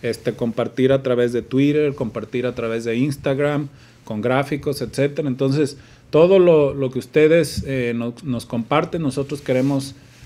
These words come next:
eh, amplificar la voz de ustedes, compartirlo con otros empresarios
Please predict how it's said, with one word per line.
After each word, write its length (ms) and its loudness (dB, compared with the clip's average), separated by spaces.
eh, 260 -2
amplificar 840 -2
la 120 -2
voz 240 0
de 60 0
ustedes, 640 2
compartirlo 560 -2
con 160 -2
otros 280 -4
empresarios 680 -2